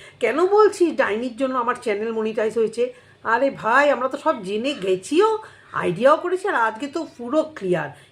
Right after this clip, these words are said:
এই জানোয়ারকে নাকি ভিডিও করে এই দুঃখেন বলে ছেলেটি পাঠাতো, ডাইনি জানোয়ার সেই ভিডিওটা পুরো দেখে তারপরে বলতো, "হ্যাঁ ঠিক আছে, দারুণ।" তো, আহ, তোদের এই, মানে, প্ল্যান প্রোগ্রামগুলো না খুব খেলো খেলো হয়ে যাচ্ছে। এবার অন্য কিছু ভাব,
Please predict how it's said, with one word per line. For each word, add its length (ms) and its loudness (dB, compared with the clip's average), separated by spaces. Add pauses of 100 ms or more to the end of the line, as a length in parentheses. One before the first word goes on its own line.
এই 240 0
জানোয়ারকে 500 -2
নাকি 240 -8
ভিডিও 340 -6
করে 240 0
এই 180 -4
দুঃখেন 480 -8
বলে 160 -6
ছেলেটি 320 -6
পাঠাতো, 400 -4
ডাইনি 300 -2
জানোয়ার 440 -2
সেই 180 -4
ভিডিওটা 480 -2 (320)
পুরো 260 0
দেখে 400 2
তারপরে 360 0
বলতো, 240 -6
"হ্যাঁ 180 -4
ঠিক 160 -8
আছে, 180 -2
দারুণ।" 280 0 (600)
তো, 120 0
আহ, 580 -2
তোদের 240 0
এই, 400 0 (240)
মানে, 180 0 (220)
প্ল্যান 300 2
প্রোগ্রামগুলো 480 0
না 100 2
খুব 180 -8
খেলো 240 0
খেলো 240 2
হয়ে 120 4
যাচ্ছে। 240 0
এবার 120 2
অন্য 200 -2
কিছু 180 -8
ভাব, 320 -2